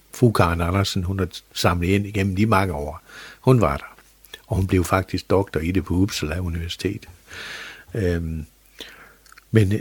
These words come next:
Emma, øh, her fra, fra University of London, hun kunne fortælle, at hår i dag er en kæmpe handelsvare. Vi kan se, de unge mennesker, de unge piger går med extensions, hedder det vist nok, hvor de sætter noget i, og man bruger hår, og man bruger hår til,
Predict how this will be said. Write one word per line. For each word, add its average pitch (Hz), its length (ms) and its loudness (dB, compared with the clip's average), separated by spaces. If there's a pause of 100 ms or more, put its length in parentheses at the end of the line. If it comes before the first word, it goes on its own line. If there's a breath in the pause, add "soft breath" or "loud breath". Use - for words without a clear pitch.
Emma, 113 680 6
øh, 92 200 0
her 110 180 4
fra, 92 400 -2
fra 104 120 -4 (260)
University 95 420 2
of 95 100 2
London, 101 400 0
hun 139 180 0
kunne 127 280 4
fortælle, 127 440 4
at 95 100 0
hår 131 240 2
i 101 80 0
dag 120 240 2
er 104 40 -6
en 110 80 -4
kæmpe 165 360 -2
handelsvare. 90 520 -2 (280)
Vi 110 100 4
kan 113 100 2
se, 156 180 10
de 117 120 8
unge 139 220 6
mennesker, 120 400 2
de 87 140 2
unge 127 140 2
piger 123 260 2
går 92 180 4
med 92 160 0
extensions, 92 680 -4
hedder 85 200 -2
det 76 140 -8
vist 82 200 -6
nok, 82 160 -4 (440 loud breath)
hvor 101 80 0
de 92 140 0
sætter 92 280 6
noget 104 300 8
i, 104 280 6
og 92 220 -6
man 90 220 -2
bruger 101 340 0
hår, 120 260 0
og 110 100 -6
man 95 140 0
bruger 104 180 0
hår 120 200 2
til, 90 240 0